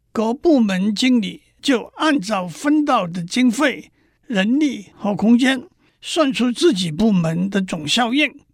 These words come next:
有些部门经理认为分配到的资源算出来的总效应太低，向总经理提出重新分配的要求。总经理说：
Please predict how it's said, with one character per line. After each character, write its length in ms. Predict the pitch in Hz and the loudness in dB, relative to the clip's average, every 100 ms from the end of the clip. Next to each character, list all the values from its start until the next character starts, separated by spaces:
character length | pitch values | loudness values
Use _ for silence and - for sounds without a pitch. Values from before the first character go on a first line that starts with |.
| _ _ _ _ _ _ - | _ _ _ _ _ _ -4
有 180 | 214 202 | -2 0
些 140 | 302 | 0
部 200 | 311 339 | 2 2
门 240 | 247 240 | 4 2
经 280 | 285 349 339 | 2 2 2
理 180 | 185 - _ _ _ | 0 -6 _ _ _
认 280 | 311 262 208 | -2 0 0
为 220 | 180 196 | 0 -2
分 280 | 214 277 269 | -2 0 2
配 180 | 269 233 | 2 0
到 140 | 202 | -2
的 160 | 175 165 | -2 -2
资 180 | - 226 | 2 2
源 300 | 180 180 247 - 302 | 2 -2 -6 -10 -8
算 300 | - 233 190 | -2 0 0
出 160 | 208 | 0
来 180 | 190 180 | 0 0
的 120 | 185 | 0
总 260 | 190 165 156 | -2 -6 -4
效 240 | 220 196 | -2 0
应 320 | 180 202 175 160 | 0 0 -4 -6
太 220 | - 190 | -4 -4
低， 300 | 156 330 - _ _ _ _ - | 2 0 0 _ _ _ _ -10
向 360 | - 233 190 | -4 -2 -2
总 240 | 160 160 - | -2 -4 0
经 240 | 214 226 | 2 2
理 200 | 190 170 | 0 -4
提 200 | - 175 | 0 0
出 340 | 185 190 220 - _ - | 2 -2 -4 -12 _ -4
重 240 | 185 214 | 0 2
新 300 | 190 202 196 | 2 2 0
分 300 | 185 240 233 | 2 2 2
配 220 | 196 220 | 2 0
的 100 | 175 175 | 0 0
要 200 | 185 180 | 0 0
求。 320 | - 185 - _ _ _ _ _ _ _ | -2 -6 -10 _ _ _ _ _ _ _
总 240 | 226 233 | 0 2
经 180 | 262 349 | 2 2
理 120 | 285 | 0
说： 280 | - 202 196 | -2 -12 -14